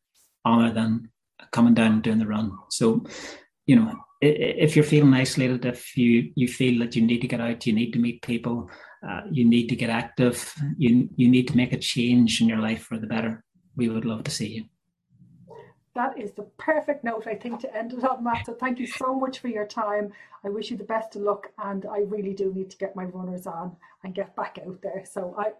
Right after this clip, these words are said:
Speaker 2: I, I, for one, am motivated anyway. So thank you so much.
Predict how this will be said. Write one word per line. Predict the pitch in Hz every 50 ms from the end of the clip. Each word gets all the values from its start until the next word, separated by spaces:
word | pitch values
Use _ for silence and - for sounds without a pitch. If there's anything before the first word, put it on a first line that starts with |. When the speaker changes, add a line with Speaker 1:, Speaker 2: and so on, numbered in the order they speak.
| -
Speaker 2:
I, | 254 247 254 269 269
I, | 262 269 294 277
for | - 277
one, | 269 247 262 262 262 240
am | 233 220
motivated | 208 214 208 202 202 - 214 202 208 196 190 202 202 196
anyway. | 190 190 190 190 190 185 196 190
So | - 202
thank | 196 - 226 220 220 -
you | 233
so | - - 214 202
much. | 190 180 175 180 _ _ -